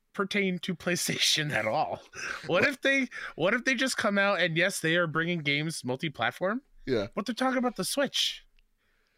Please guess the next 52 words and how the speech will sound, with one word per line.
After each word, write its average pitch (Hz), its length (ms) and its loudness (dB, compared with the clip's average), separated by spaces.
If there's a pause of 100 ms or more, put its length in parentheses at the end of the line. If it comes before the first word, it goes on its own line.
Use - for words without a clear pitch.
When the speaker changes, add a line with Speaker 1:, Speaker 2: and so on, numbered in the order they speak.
(140)
Speaker 1:
They're, 208 160 2
they're 220 160 2
talking, 247 280 2
like, 214 160 2
Hi-Fi 254 380 2
Rush 208 320 2
and, 165 300 0
and 160 260 0
Pentiment, 202 500 -2
I 214 80 2
think, 208 220 -4
was 190 180 -2
what 185 220 0
came 185 240 2
out 196 220 0
now. 220 300 2
Speaker 2:
Yeah. 117 200 2 (580)
Speaker 1:
Those 220 200 2
seem 277 260 0
great 226 300 0
for 254 100 -2
the 254 100 0
Switch. - 600 -4 (340)
Those 208 200 0
Speaker 2:
They - 80 2
Speaker 1:
seem 120 80 2
like 240 120 2
Speaker 2:
do. 254 60 0
Speaker 1:
Switch - 240 -2
games. 185 480 -2 (160)
Speaker 2:
They 120 120 -4
do. 143 260 -2
Speaker 1:
So - 160 -2
what 214 120 2
if 262 120 0
they're 233 160 2
just 196 220 -2
like, 202 160 -2
"Yes, 180 260 0
we're 131 160 -6
gonna 147 200 -4
bring 160 220 -2
these 165 160 -4
games 151 320 -4
to 120 80 -4
other 131 120 -8
platforms," 127 600 -4 (540)
meaning 147 360 0
the 135 100 2
Switch, - 640 -4 (320)
a-, 120 40 2
and 127 340 2